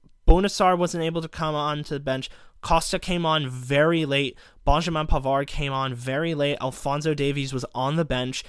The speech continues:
Not a lot of Bayern's quote-unquote, like, big-name defensive players came on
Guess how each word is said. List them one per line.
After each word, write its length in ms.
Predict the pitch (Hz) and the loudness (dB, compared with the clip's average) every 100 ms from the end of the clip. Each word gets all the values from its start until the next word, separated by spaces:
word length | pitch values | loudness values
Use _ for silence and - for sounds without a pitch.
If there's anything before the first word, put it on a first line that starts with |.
| - - _ _ _ _ | -16 -20 _ _ _ _
Not 360 | 131 135 143 220 | -6 2 4 6
a 40 | |
lot 220 | 196 190 | 6 6
of 140 | 185 127 | 4 4
Bayern's 520 | 156 151 151 151 139 | 4 4 0 -2 -4
quote-unquote, 760 | - 160 156 156 151 160 147 127 | 4 6 6 2 -2 0 0 2
like, 340 | 139 117 - | -2 -4 8
big-name 560 | 143 151 156 147 143 160 | 8 8 2 -2 -2 -2
defensive 640 | 143 - 135 - 156 156 | -2 -4 -6 -4 -6 2
players 560 | - 156 156 180 190 - | 4 4 2 -2 -4 -8
came 400 | - 151 143 131 | -8 -6 -4 -4
on 340 | 131 127 156 | -6 -8 -14